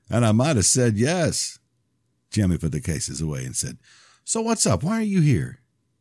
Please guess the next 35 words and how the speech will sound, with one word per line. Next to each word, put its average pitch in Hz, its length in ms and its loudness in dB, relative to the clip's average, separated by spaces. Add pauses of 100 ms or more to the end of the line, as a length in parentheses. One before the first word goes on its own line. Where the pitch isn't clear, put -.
He 123 140 -2
smiled 92 480 -2
to 80 80 -4
show 80 240 -2
he 85 140 -2
was 82 200 -4
joking 80 360 -2
when 76 120 -4
he 80 100 -2
said, 80 300 -2 (500)
"Not 151 200 0
another 139 320 2
letter 131 240 0
from 131 200 0
your 87 120 2
lawyer. 113 500 -4 (220)
Fuck, - 500 -8
I 120 120 -2
don't 90 160 -2
know 80 120 -2
where 67 140 -8
to 64 100 -8
start." - 440 -8 (460)
"You 98 120 2
need 117 200 4
money? 131 480 2 (180)
Why'd 82 320 -8
you 101 80 0
think 135 260 -6
that?" 143 360 -6 (540)
"That's 101 220 -2
usually 107 260 2
why 78 160 -4
strangers 71 560 -4
reappear. 80 680 -6